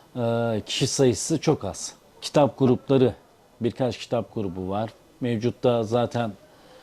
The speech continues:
e, şöyle söyleyeyim, okunmak için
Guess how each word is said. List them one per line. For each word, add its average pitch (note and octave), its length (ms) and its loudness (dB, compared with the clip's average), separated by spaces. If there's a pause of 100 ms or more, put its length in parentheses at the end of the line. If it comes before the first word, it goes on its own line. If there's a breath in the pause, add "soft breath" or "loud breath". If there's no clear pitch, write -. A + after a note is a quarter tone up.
(300 loud breath)
e, G2+ 360 -2
şöyle A2+ 320 0
söyleyeyim, G2 480 -2 (400)
okunmak C#3+ 640 4
için D#3 520 4